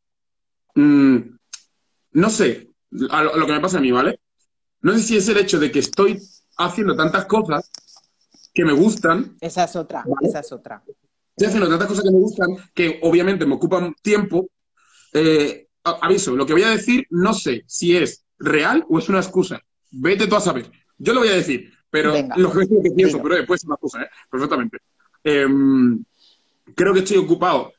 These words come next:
Speaker 1: con tantas cosas que hago a la vez y tanta, y, y tan, eh, en, en, en esos puntos trascendentales de mi existencia, etcétera, etcétera, que claro que yo pienso, Tío,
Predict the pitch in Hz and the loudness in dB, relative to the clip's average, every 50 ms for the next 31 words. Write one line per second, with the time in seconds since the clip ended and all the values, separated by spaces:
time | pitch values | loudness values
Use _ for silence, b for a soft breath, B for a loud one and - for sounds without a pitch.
0 | _ _ _ _ - 147 147 143 165 170 185 - 190 185 190 202 190 190 196 190 | _ _ _ _ 0 0 2 2 2 0 0 0 -2 -2 0 -2 0 0 0 0
1 | 190 - 196 190 190 185 170 165 160 160 156 151 156 156 147 - - _ - 143 | 0 0 0 0 0 0 0 0 0 0 0 0 0 0 -2 -4 -6 _ -6 -2
2 | 139 135 127 - _ - 151 147 139 - 165 156 151 151 - _ _ _ _ - | 0 0 -2 -2 _ -4 -4 -4 -2 0 0 0 0 -2 -4 _ _ _ _ -2
3 | 139 139 139 139 139 139 139 151 147 123 - 170 165 170 170 175 165 170 - _ | 0 4 4 6 6 4 2 0 -4 -4 0 0 0 2 2 0 -2 -4 -6 _
4 | - 139 147 139 127 123 135 143 147 143 143 147 147 139 135 139 143 143 143 - | -10 -8 -6 -6 -8 -8 -8 -4 -4 -4 -2 -2 -2 -2 -2 0 0 0 0 0
5 | 175 - - 175 175 175 170 175 170 165 - 180 165 143 - 170 147 139 143 131 | -4 -2 0 0 0 2 2 0 -2 0 -2 -2 -4 -2 -2 0 0 0 0 -2
6 | - - - 165 160 160 165 156 135 131 156 156 147 143 135 - - 135 - _ | -2 -4 -2 -2 0 0 0 0 0 -2 -2 0 0 -2 -2 -2 -6 -6 -6 _
7 | - 165 170 165 - 160 156 147 - B B B B B - 143 151 135 165 147 | -2 -2 -2 0 0 0 0 0 -2 B B B B B -8 -6 -4 -4 -2 -2
8 | 156 151 151 151 175 196 190 160 143 143 143 - b b b b _ - 156 151 | 0 0 0 0 0 0 0 0 0 -2 -2 -6 b b b b _ -4 -2 0
9 | 180 190 175 147 139 147 147 135 147 135 120 - 123 117 117 143 156 139 | 0 0 0 0 0 0 0 0 0 -2 -2 -4 -6 -4 -2 0 0 0